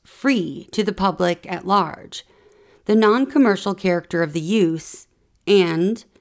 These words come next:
the private character of the activity conducted entirely within the home. Moreover, the court found that the purpose of this use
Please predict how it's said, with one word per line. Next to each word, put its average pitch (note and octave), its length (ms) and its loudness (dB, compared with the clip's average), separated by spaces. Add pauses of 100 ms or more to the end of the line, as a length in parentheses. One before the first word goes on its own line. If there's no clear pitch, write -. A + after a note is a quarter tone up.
(180)
the A3+ 100 0
private C#4 500 -2
character D#3+ 580 -6
of E3 160 -2
the F3+ 200 -4
activity G#3+ 640 -2
conducted F3+ 800 -2 (160)
entirely G3+ 680 -2
within F#3+ 360 -2
the E3+ 60 -2
home. D#3 440 -6 (1500)
Moreover, G#3 760 0
the G3+ 140 -4
court C#4+ 400 -2
found F#3 500 -2 (100)
that G#3 180 -2
the - 80 -2
purpose C#4+ 840 -2
of F3+ 160 -4
this F3 320 -4
use E3+ 520 -4